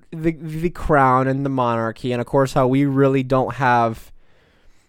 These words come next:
America's kind of weird, I guess, the way that we approached it. A lot of Americans showed, you know, sympathy and love for the Queen, even though we have no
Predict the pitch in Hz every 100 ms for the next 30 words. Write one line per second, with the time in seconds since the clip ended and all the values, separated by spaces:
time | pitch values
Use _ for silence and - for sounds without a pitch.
0 | - 190 214 254 294 - 220 160 139 143
1 | 160 170 156 156 147 - 139 135 139 127
2 | 120 131 143 135 156 143 - 151 131 127
3 | 135 127 117 113 120 - 131 120 117 -
4 | - - - 135 131 123 - - 143 135
5 | 113 107 - - - - 190 160 156 -
6 | 160 147 143 139 127 123 120 - 131 135
7 | 135 131 143 127 127 - 131 127 127 127
8 | 123 120 123 113 123 123 123 120 117